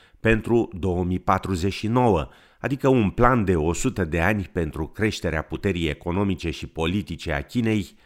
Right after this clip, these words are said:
de la înființarea Republicii Populare Chineze în o mie nouă sute patruzeci și nouă. Președintele chinez se confruntă însă cu o multitudine de măsuri de politică internă și externă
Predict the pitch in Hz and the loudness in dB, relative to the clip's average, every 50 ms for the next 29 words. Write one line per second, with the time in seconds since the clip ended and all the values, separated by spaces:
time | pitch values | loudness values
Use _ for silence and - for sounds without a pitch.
0 | _ _ _ _ _ _ - 76 76 73 69 71 67 - 87 82 76 - - 98 | _ _ _ _ _ _ -8 -6 -4 -4 -4 -6 -8 -6 -4 -4 -4 0 2 2
1 | 92 87 82 76 69 73 69 - 90 85 78 78 73 - 78 73 - 76 71 - | 4 4 2 0 -2 -4 -4 -2 -4 -2 -2 -4 -6 -6 -8 -8 -8 -8 -8 -6
2 | 82 80 82 87 82 82 78 - - 85 90 101 104 87 76 71 65 78 76 78 | -4 -2 -2 -2 -2 -4 -4 -6 -4 -2 0 0 0 0 -2 -6 -8 -8 -10 -10
3 | 73 76 76 76 80 80 78 80 82 82 82 - - 80 - - 85 - - 87 | -8 -8 -6 -4 -4 -4 -4 -4 -4 -4 -6 -6 -8 -6 -4 -4 -4 -4 -4 -6
4 | 82 78 82 - - 90 87 101 113 110 95 78 69 - - _ _ _ _ _ | -6 -6 -6 -6 -6 -4 -2 0 0 0 0 -2 -4 -8 -12 _ _ _ _ _
5 | - - - - - - - - - - 110 - - 110 95 107 101 92 98 92 | -20 -20 -20 -20 -20 -20 -20 -10 -4 -4 -2 0 0 0 0 0 0 0 0 0
6 | 95 92 - 113 123 147 151 131 104 - - - - - - 113 - - 117 110 | 0 0 0 0 2 2 2 2 0 -4 -10 -12 -6 -2 -2 -2 2 2 2 2
7 | 110 101 - - 143 135 117 - 98 95 98 101 104 - - 107 92 - - 95 | 2 0 -2 -2 -2 -2 0 0 0 0 2 0 0 -2 -2 -4 -4 -4 -4 -2
8 | 98 92 90 95 98 95 92 92 95 90 - 107 98 - 143 139 104 101 92 85 | 0 2 4 4 2 2 2 0 0 0 -2 -4 -2 0 0 0 0 0 0 0
9 | 78 71 82 82 78 82 82 80 - - 120 110 87 73 67 65 82 80 - 73 | -2 -2 -4 -4 -4 -4 -6 -4 0 2 2 2 2 -2 -6 -6 -8 -6 -4 -2
10 | 82 92 101 101 - 85 - - 82 80 80 78 - 95 95 87 85 80 73 - | -2 -2 -2 -2 -6 -8 -8 -6 -6 -6 -6 -4 -2 -2 -2 -2 -2 -4 -4 -6
11 | - 82 78 71 - - - - 113 104 101 107 107 104 98 - | -6 -6 -8 -8 -8 -6 0 0 0 2 2 2 0 0 0 -2